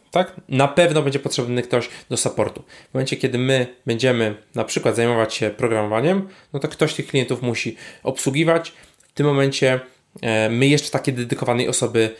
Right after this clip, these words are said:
nie mamy, więc ma-, mamy współpracowników, ale nie mamy takiej jednej dedykowanej osoby od, od supportu, ale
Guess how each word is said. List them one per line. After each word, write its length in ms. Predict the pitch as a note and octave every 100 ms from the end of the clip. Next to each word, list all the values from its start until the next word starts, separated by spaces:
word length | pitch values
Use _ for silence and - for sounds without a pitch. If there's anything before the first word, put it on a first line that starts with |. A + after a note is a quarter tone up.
| - -
nie 120 | A2+
mamy, 460 | G#2+ G#2 D#3+ A#3 A#3 - _ _
więc 600 | B2 A#2 A#2 - - - -
ma-, 320 | E2+ B2 E3+
mamy 240 | D#3+ D3+ C3+
współpracowników, 760 | - D3 B2+ C3 D#3 G3 -
ale 160 | - B2+
nie 120 | C3+
mamy 180 | C#3+ C3+
takiej 240 | C3 C3
jednej 360 | C3+ C3 B2 C3
dedykowanej 560 | B2 A#2+ A#2+ A#2+ A2+
osoby 280 | B2 - A#2
od, 140 | A#2 A#2+
od 320 | C3+ C3+ -
supportu, 600 | D3+ - G#2+ G#3+ C4 - - - - - - _ _ _
ale 340 | D3 F#3 G#3+